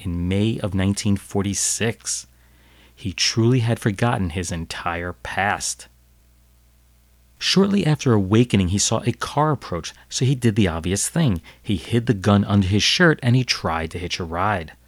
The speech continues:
The couple did take a look at his battered face and, you know, they were suspicious, but they trustingly gave him a lift into town. After cleaning himself up the best that he could, the young man went straight to the police station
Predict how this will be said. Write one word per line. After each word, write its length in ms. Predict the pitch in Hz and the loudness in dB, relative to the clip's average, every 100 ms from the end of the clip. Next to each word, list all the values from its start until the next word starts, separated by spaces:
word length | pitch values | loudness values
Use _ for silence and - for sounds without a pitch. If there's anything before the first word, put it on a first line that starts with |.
| _ _ _ _ _ _ - _ | _ _ _ _ _ _ -20 _
The 100 | 131 | -6
couple 440 | - 175 165 104 - | -2 0 0 -2 0
did 200 | 139 143 | 0 2
take 200 | - 123 | 0 2
a 40 | |
look 220 | 104 117 113 | 2 0 -2
at 60 | |
his 100 | 98 | -4
battered 460 | - 104 98 98 80 | -4 -4 -2 -4 -8
face 400 | - 151 127 - | -2 0 0 -2
and, 260 | 110 107 | -4 -2
you 80 | 135 | -2
know, 40 | 123 | 0
they 140 | 147 | 0
were 100 | 147 | 0
suspicious, 720 | 135 101 - - 190 107 - - - - - | 0 -2 -2 0 0 0 -2 -6 -18 -20 -8
but 160 | 101 | -4
they 140 | - 90 | -2 -4
trustingly 640 | - - 110 - 120 120 | -4 -2 0 2 2 2
gave 300 | 98 98 92 | 2 0 0
him 120 | 104 | 2
a 60 | 98 | 0
lift 400 | 92 85 82 - | 0 -6 -8 -8
into 240 | 87 - | -6 -6
town. 580 | 90 - 101 117 104 76 - _ _ _ _ _ _ _ _ _ _ _ _ - | -8 -4 0 2 2 -2 -16 _ _ _ _ _ _ _ _ _ _ _ _ -4
After 240 | 135 - | 0 0
cleaning 320 | - - 170 | 0 2 6
himself 480 | 175 139 - 127 - | 6 4 2 0 2
up 160 | 160 - | -2 -2
the 80 | 95 | -4
best 320 | 104 104 - | -4 -4 -4
that 100 | 95 | -4
he 60 | |
could, 420 | 90 - 165 120 98 - - | -4 -4 0 0 -2 -12 -6
the 80 | 104 | 2
young 220 | 107 117 | 4 4
man 160 | 107 104 | 4 2
went 160 | 85 | 2
straight 600 | - - - 104 117 147 | 2 0 0 2 4 4
to 100 | - | 2
the 80 | 139 | 0
police 340 | 131 131 156 - | 0 2 2 4
station 400 | 101 95 104 | 2 2 0